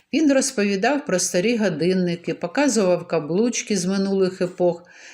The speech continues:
ділився історіями, в яких поєднувалися любов і зрада, краса і небезпека. Слідча Нінель стала подругою Маргарити,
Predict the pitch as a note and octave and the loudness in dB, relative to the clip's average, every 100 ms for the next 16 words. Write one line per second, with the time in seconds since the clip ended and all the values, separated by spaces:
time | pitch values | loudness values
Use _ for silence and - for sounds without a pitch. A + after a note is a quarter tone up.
0 | - D3 F#3+ F#3+ C4+ C4+ A3+ A3 G3+ - | -16 -2 0 4 4 2 2 2 0 0
1 | F#3 F3+ E3+ E3+ E3 D#3+ D#3+ E3 A3 A3 | 0 2 2 0 -2 -4 -2 -2 -2 -4
2 | - D#3+ D#3+ A#3+ A3 A3+ G#3+ G#3 G3+ F#3+ | 0 -2 0 0 0 0 0 0 0 -2
3 | G3 F#3 - - - F3 F3 C4 A3 F3+ | -4 -6 -18 -18 -4 -2 2 2 2 0
4 | C#3+ D#3 D3+ D3 D3 C#3+ E3 - G3+ A3+ | 0 -2 -2 -2 -6 -4 -4 -2 0 0
5 | F#3 D#3 D#3 - - D3 C3+ C#3 C#3 C3 | 0 0 0 -2 -4 -2 -2 -4 -8 -8
6 | - - - - - B3+ C#4 - A#3+ B3 | -18 -20 -16 -8 0 0 0 0 2 2
7 | B3 D4 D4+ - - G3 B3 G#3+ - - | 4 2 2 -4 -2 -2 0 0 -2 -10
8 | _ - E3 E3+ G3 G3 G3 F3+ F3+ - | _ -2 0 2 0 0 0 0 -2 -8
9 | - - - - F3 G3 F#3 F3+ E3+ D#3 | -18 -20 -20 -10 -4 -2 0 0 0 -2
10 | - D#3 | -4 -4